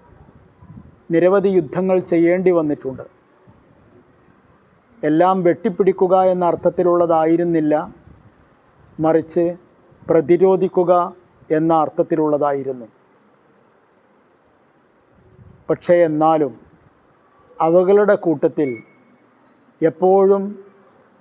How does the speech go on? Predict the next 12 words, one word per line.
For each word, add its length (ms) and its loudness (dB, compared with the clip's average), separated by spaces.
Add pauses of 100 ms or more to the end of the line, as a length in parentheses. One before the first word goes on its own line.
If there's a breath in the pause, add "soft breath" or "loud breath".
(220)
അനുസ്മരിക്കുന്നതും 1080 -2 (1000)
ആചരിക്കുന്നതും 1000 0 (1160)
മുസ്ലിം 420 -2
ലോകം 400 2 (680)
ഹൃദയത്തോട് 760 2
ചേർത്ത് 400 0
പിടിക്കുന്നതുമായ 840 -2
അധ്യായം 580 -4 (760)
ബദർ 340 2
യുദ്ധമാണ്. 520 -6 (1600)
മറ്റു 240 -2
യുദ്ധങ്ങൾക്കൊന്നും 920 0